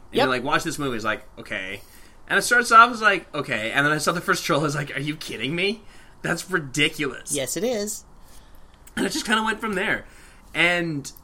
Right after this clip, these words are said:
Speaker 2: um,
Speaker 1: And they start cleverly tying in real world stuff where you're just like, "Oh, that's a, that actually makes some sense.
Speaker 2: Yeah.
Speaker 1: That's neat."
Speaker 2: Yeah, and, like,
Speaker 1: "Why are there three goats on that bridge?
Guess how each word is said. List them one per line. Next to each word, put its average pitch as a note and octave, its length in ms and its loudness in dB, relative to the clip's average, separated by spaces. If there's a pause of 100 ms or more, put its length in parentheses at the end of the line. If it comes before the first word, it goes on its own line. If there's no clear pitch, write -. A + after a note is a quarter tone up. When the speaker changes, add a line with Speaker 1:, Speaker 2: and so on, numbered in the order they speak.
(340)
Speaker 2:
um, B2 640 6
Speaker 1:
And E3 100 -2
they G3+ 80 0
start A3 400 0 (140)
cleverly G3 640 0
tying E3+ 520 -2
in D#3 280 -4
real E3 260 2
world F#3+ 300 2
stuff - 380 0
where D#3+ 80 2
you're D#3 120 0
just E3 180 -2
like, F#3 220 -4 (120)
"Oh, E4 400 0 (120)
that's C#4+ 280 0
a, C4 260 0 (560)
that A#4+ 180 -2
actually A3+ 260 -2
makes F#3 240 -2
some F#4+ 140 0
sense. - 500 -2
Speaker 2:
Yeah. - 200 4
Speaker 1:
That's A4+ 220 0
neat." C#3+ 400 -4 (200)
Speaker 2:
Yeah, D3+ 240 0 (100)
and, D3+ 140 0
like, D3 360 2
Speaker 1:
"Why A3+ 180 2
are A#3+ 100 2
there G3+ 140 4
three G#3 260 0
goats A#3 380 2
on D3+ 120 0
that E3 200 -2
bridge? A#3 460 -2